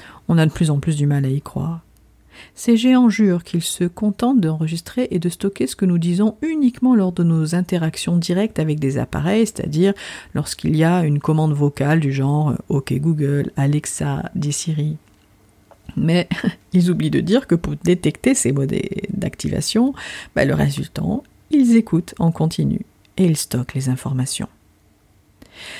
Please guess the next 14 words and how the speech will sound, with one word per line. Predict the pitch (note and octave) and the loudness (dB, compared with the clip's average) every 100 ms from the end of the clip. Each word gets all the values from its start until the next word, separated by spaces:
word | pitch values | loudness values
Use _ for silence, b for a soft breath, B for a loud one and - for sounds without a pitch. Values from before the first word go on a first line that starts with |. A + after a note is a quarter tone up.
| B B | B B
En | G3+ | 0
théorie, | A#3 B3+ C4+ | 4 4 6
ils | C#4 | 6
vous | G3+ | 4
diront | F#3 G3+ B3 | 4 4 4
que | A#3 | 4
vous | F#3 F3+ | 2 2
êtes | G3+ G3+ | -2 0
la | D#3 | -2
seule | - - D#4+ D4+ | -2 -2 0 0
personne | - F#3 - A#3+ C#4 F3 | 0 -4 -2 0 2 2
à | D#3 | 2
avoir, | C#3+ E3+ G#3 A3 E3 | 0 0 0 0 0
euh, | D3+ | -2